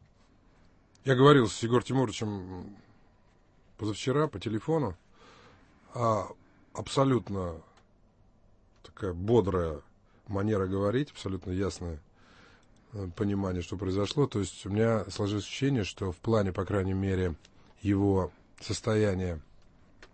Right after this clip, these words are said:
психофизического всё в порядке, слава богу. И, в общем, он сказал, что, а, через несколько дней надеется, что его выпишут, и он будет уже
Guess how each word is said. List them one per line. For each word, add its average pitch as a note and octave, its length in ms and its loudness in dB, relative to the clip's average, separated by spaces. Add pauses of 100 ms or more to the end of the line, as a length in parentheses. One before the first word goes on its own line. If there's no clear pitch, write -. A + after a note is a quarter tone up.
(1200)
психофизического A2+ 1000 0
всё - 160 -4
в - 20 -6
порядке, B2 420 4
слава F2+ 280 -2
богу. E2 340 -4
И, E2 80 -4
в G2+ 100 -2
общем, B2 220 -6
он C3 140 -2
сказал, A#2+ 340 0
что, G2+ 380 -4 (880)
а, F#2+ 380 0
через G2 200 -2
несколько G#2 280 -2
дней G2 200 0
надеется, F#2+ 400 0
что - 140 -6
его G2 140 2
выпишут, - 440 -2 (580)
и F#2 80 -6
он G#2+ 220 0
будет G2 340 -2
уже F#2 380 -4